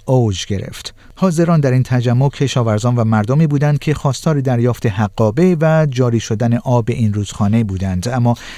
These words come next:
نیروهای انتظامی و امنیتی ایران حاضران در این تجمع را مورد حملهٔ خشونتبار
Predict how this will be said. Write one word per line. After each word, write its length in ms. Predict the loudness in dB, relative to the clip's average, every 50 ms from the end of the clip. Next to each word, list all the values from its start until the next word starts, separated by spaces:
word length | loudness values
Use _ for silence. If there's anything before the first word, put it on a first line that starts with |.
| -4 -2
نیروهای 400 | 0 2 2 2 2 2 2 2
انتظامی 580 | 0 0 0 -2 0 0 0 0 2 2 0 2
و 100 | 0 0
امنیتی 540 | 0 2 2 2 4 2 2 0 0 0
ایران 400 | 0 2 2 2 2 2 2 0 -2 -4 -14 -20 -20 -6
حاضران 480 | -4 -4 -2 0 0 0 0 2 2 2
در 140 | 2 2
این 140 | 2 0 0
تجمع 440 | 0 -2 -2 0 0 0 0 0 0
را 120 | 0 0
مورد 300 | 0 0 0 -2 -2 -2
حملهٔ 520 | -2 -2 -2 -2 0 0 0 -2 -2 -4 -6
خشونتبار 960 | -6 -4 -4 -4 -4 -4 -4 -4 -4 -4 -6 -6 -4 -2 -2 0 -2 -4